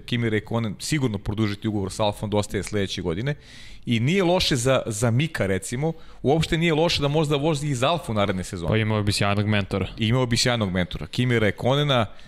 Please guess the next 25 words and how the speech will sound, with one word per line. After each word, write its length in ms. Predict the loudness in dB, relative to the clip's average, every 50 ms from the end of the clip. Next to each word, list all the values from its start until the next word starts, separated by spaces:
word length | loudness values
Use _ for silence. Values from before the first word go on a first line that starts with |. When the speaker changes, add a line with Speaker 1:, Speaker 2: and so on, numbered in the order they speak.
| -12 -6
Speaker 1:
neko 360 | -2 0 0 0 0 0 -2
koga 360 | -2 0 0 0 2 4 4 2
je, 300 | 4 4 4 4 2 2
e, 60 | 0 -4 -10 -16 -18 -16 -16 -14 -12 -8 -6 -4 -2 0 2 2 0 0
Michael 440 | 0 -2 -2 0 0 0 2 2 2
Schumacher 460 | 0 0 0 0 0 0 0 -2 -2
svojevremeno, 680 | 0 0 0 0 2 2 2 0 0 0 0 0 0 -2 -4 -12 -20 -20 -20 -20 -20 -16
o, 220 | -8 -4 -4 -2 0
o 100 | 2 2
njemu 280 | 2 2 0 0 0 0
se 140 | 0 0 0
izrazio 400 | 0 2 2 2 2 2 2 2
vrlo 200 | 2 2 2 2
pohvalno 520 | 2 0 0 0 0 0 0 2 2 2
dok 160 | 2 2 2
je, 160 | 2 2 0
dok 200 | 2 0 0 0
je 60 | 0 0
testirao 400 | -2 -2 -2 0 0 2 2 2
u 40 | 2
Mugellu 400 | 2 2 0 2 2 2 2 2
dve 140 | 2 2 0
hiljade 260 | 2 0 0 0 0 0
prve 280 | 0 0 2 2 2
godine. 420 | 2 2 2 0 0 0 -2 -2